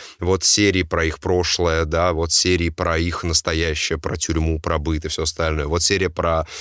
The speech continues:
м, э, про творчество, вот серия их там встречи с Бастой, финал там и что ли, она в целом вырисовалась, ну,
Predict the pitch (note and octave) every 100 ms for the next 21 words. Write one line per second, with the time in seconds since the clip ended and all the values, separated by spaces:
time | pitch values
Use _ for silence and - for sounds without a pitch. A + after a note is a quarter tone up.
0 | - - D#2+ D#2 D2+ D#2 D2 D2 C#2 C2
1 | - - F2 D#2+ F2 F2+ D#2+ - D2+ E2+
2 | D#2+ E2+ - F#2 F2 E2+ E2 - E2 D2+
3 | E2+ E2+ - D#2 D#2 F2+ - - D#2+ E2+
4 | E2 E2+ E2+ E2 D#2+ D#2+ E2 D#2 - E3
5 | F#3 - - - G2+ B2 - C#3 B2+ F#2+
6 | E2 F#2 D#2+ F2+ B2 A2 - F2+ E2+ -
7 | D#2+ F2+ F#2+ D#2+ D2